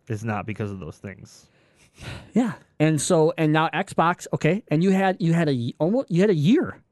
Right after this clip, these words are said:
Speaker 2: You had a year head start with this, this, what do you, whatever you wanna call it, like, halfway generation upgrade. I don't know what you wanna call it,
Speaker 1: Yeah.
Speaker 2: right? You had a
Speaker 1: Gen upgrade.
Speaker 2: Yeah,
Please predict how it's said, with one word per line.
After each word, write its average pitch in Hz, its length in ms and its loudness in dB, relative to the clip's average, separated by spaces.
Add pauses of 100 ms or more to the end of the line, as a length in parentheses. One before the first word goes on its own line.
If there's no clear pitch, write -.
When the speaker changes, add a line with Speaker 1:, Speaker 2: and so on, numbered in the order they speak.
(120)
Speaker 2:
You 175 100 0
had 185 180 0
a 170 60 2
year 156 400 0
head 202 220 -2
start 180 400 0
with 143 180 -4
this, 131 240 -2 (240)
this, 143 260 -2 (440)
what 143 100 2
do 190 100 0
you, - 100 0
whatever 165 220 2
you 165 60 2
wanna 120 140 2
call 113 180 -2
it, 98 80 -2
like, 113 220 -4 (380)
halfway 156 880 0
generation 131 1080 0
upgrade. 107 460 -4
I 120 100 0
don't 160 100 2
know 127 60 2
what 120 140 -2
you 127 40 -2
wanna 110 140 -4
call 113 240 -2
it, 131 160 -2
Speaker 1:
Yeah. 113 100 -4 (180)
Speaker 2:
right? 170 220 2 (200)
You 160 100 2
had 175 100 4
a 156 40 4
Speaker 1:
Gen 120 200 0
upgrade. 120 440 -2
Speaker 2:
Yeah, 156 200 2